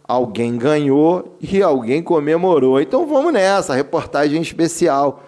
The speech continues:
História do futebol aqui no, no nosso programa.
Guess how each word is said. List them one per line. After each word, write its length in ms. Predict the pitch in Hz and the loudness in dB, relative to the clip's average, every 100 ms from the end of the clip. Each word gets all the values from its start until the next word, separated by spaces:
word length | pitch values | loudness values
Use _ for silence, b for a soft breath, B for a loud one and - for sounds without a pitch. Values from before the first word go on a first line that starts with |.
| B B B B | B B B B
História 460 | - - 135 135 | -14 -4 -2 0
do 140 | 127 120 | -2 -4
futebol 720 | - 127 123 113 123 131 117 | -6 -10 -4 -2 0 2 0
aqui 340 | 101 - 127 | -2 -4 -4
no, 480 | 127 113 104 95 85 - b b b | -2 -2 -4 -4 -8 -12 b b b
no 140 | b 104 | b -2
nosso 260 | 113 113 | -2 -2
programa. 800 | - 127 120 117 127 143 147 143 | -2 -2 0 0 0 0 -2 -6